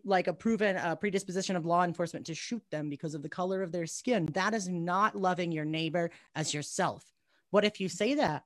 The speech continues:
here in Western New York? There's a solid pers-, there's a solid chance that you're gonna get pushback from your vestry,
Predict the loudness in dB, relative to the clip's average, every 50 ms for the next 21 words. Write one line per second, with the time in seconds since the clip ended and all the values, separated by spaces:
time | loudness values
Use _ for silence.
0 | _ _ -2 0 2 2 4 2 2 2 0 -2 -2 0 0 2 2 2 2 2
1 | 0 -2 -4 -6 _ _ _ _ _ _ _ _ _ _ _ _ 0 2 4 4
2 | 4 2 0 -2 -4 -2 0 2 6 8 8 8 8 8 6 6 4 2 0 0
3 | 2 2 0 -2 -8 -4 0 2 4 4 4 2 0 -2 -2 0 4 8 8 10
4 | 10 10 8 6 4 2 0 0 2 4 6 6 4 4 2 -2 -4 -2 0 0
5 | 0 2 2 4 4 4 4 4 4 4 2 2 2 2 0 0 2 0 0 0
6 | -2 -4 -4 -2 -2 -2 -2 -4 -2 -2 -2 -2 -4 -6 -10 -10 -8 -8 -6 -6
7 | -8 -8